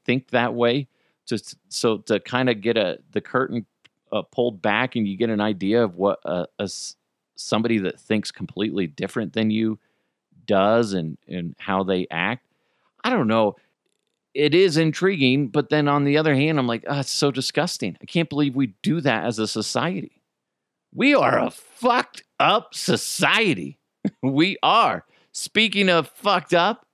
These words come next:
mm, she shit the bed. Now they're making a movie about it. We'll get into that.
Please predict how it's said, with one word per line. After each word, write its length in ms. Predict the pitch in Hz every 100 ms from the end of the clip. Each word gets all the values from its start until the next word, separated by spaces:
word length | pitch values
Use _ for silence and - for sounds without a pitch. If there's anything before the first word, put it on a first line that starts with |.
| _ _ _ _ _ _ _ -
mm, 680 | 98 113 120 123 117 98 -
she 160 | 143
shit 280 | 143 214 -
the 60 | 151
bed. 340 | 135 196 143
Now 200 | 107 202
they're 140 | 196
making 280 | 180 202 214
a 40 | 208
movie 320 | 233 202 175
about 240 | 113 110
it. 140 | 85 -
We'll 100 | 104
get 180 | 98 107
into 240 | 104 -
that. 220 | 110 135